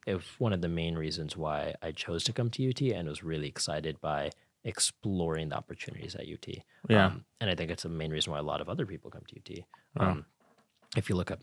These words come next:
Speaker 1: some of the startup reports, um, about universities in the U S,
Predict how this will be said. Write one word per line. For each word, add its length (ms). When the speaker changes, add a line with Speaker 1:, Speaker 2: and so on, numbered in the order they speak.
Speaker 1:
some 200
of 40
the 60
startup 420
reports, 640
um, 320
about 260
universities 520
in 60
the 80
U 140
S, 280